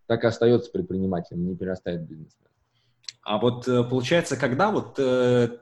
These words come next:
Speaker 2: вот по-твоему идёт такой переломный момент, когда вот, э, всё равно же вот есть, э, люди, которых, э, владеют несколькими бизнесами,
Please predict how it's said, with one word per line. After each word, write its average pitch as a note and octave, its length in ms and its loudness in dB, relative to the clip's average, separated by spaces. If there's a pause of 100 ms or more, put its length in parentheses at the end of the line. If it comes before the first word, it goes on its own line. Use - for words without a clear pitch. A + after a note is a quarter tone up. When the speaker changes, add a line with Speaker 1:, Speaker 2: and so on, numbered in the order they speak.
Speaker 2:
вот A#2 280 -6
по-твоему A#2+ 720 0
идёт A2+ 460 -4
такой A#2 240 -4
переломный A2+ 500 -2
момент, C3+ 520 0
когда A#2 300 2
вот, A#2 300 -2
э, G#2+ 260 0
всё G#2+ 200 -4
равно F3 180 2
же B2+ 120 -2
вот G2+ 160 -4
есть, - 360 -4
э, G#2 340 -4
люди, B2 260 -2
которых, G2+ 500 -6
э, G2+ 220 -4
владеют G#2+ 600 0
несколькими G#2 540 -4
бизнесами, F#2+ 680 -6